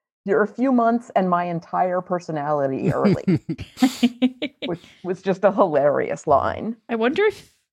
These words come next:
Speaker 3: if he is the blackmailer. I'm sure we'll talk about this in a bit. If he's setting her up for a big reveal at the reunion.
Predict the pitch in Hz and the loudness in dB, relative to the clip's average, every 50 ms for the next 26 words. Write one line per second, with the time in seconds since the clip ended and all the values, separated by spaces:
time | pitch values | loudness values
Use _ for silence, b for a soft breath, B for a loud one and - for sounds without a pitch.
0 | _ _ _ _ _ _ _ _ _ - 233 226 - - - 262 247 - 196 233 | _ _ _ _ _ _ _ _ _ 0 0 0 0 -2 -2 -2 0 2 2 2
1 | 269 247 - - 233 214 214 202 - - - - 202 180 170 156 151 - 175 180 | 2 0 -2 -4 -2 0 2 2 2 2 0 -4 -4 -2 -2 -2 -2 -2 -4 -4
2 | 185 - - 196 196 - 214 208 202 196 - - 185 185 - 202 185 - - - | -4 -4 -4 -2 0 0 0 0 0 -2 -2 -4 -4 -4 -4 -4 -4 -2 -4 -4
3 | - - 170 170 185 180 165 - - - - 214 202 202 - - 196 175 117 180 | -4 -6 -6 -4 -2 -2 -2 -2 -4 -2 -2 -2 -2 0 0 2 2 2 2 0
4 | 185 185 202 190 185 185 - - - - - 180 175 180 180 180 180 - 180 180 | -2 -2 0 2 2 2 0 -2 -6 -8 -4 -4 -4 -2 -4 -4 -4 -4 -4 -4
5 | 185 190 185 185 180 180 175 175 180 180 - - 190 - - 180 175 175 170 175 | -2 -2 -2 0 0 0 -2 -4 -6 -8 -6 -6 -6 -4 -4 -2 -2 -2 -2 -2
6 | 175 175 - 175 170 175 175 180 175 165 175 180 180 | -4 -6 -6 -6 -4 -4 -4 -4 -4 -4 -4 -4 -6